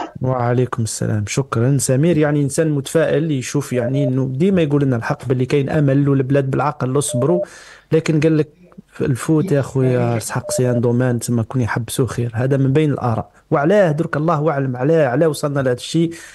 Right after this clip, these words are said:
س-، آه، نوي-، آه، لويزا، سيده لويزا من البويره، مرحبا بك.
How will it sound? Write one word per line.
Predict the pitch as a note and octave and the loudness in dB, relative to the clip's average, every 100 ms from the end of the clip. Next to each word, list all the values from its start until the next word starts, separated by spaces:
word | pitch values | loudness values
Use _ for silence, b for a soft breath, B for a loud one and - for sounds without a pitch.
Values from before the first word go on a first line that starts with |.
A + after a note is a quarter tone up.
| B B | B B
س-، | - - - - - D#3+ | -4 -2 -2 -2 0 2
آه، | D#3 D#3 D3+ D3 D3 | 4 4 4 4 4
نوي-، | D#3+ F3+ G#3 F3+ | 4 4 4 4
آه، | D#3 D3+ | 4 4
لويزا، | D#3+ A#3+ D#3 B2+ | 4 4 2 0
سيده | - F#3 F3 | 0 2 2
لويزا | F3 A3 F#3 F3 | 0 0 2 2
من | E3+ | 0
البويره، | D3+ G3 E3+ F3 G#3+ E3+ | 0 2 2 2 0 -4
مرحبا | E3+ D#3+ E3 | -2 2 2
بك. | F3+ - | 2 0